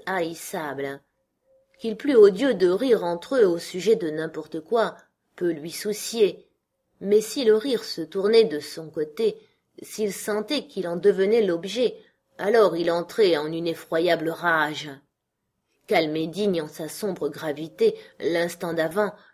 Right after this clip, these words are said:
il en était métamorphosé. On l'outrageait, pensait-il,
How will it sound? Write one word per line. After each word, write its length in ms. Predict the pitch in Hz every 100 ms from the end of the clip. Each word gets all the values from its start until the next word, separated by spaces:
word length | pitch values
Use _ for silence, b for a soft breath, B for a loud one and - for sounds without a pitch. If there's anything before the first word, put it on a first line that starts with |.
| _
il 220 | - 208 196
en 80 |
était 280 | 196 190 196
métamorphosé. 1000 | 175 160 156 151 156 180 170 170 165 139 _ _ _ _ _ b b
On 100 | 180
l'outrageait, 800 | 190 190 - 185 175 175 175 - _ _
pensait-il, 800 | - 165 - 175 175 185 165 156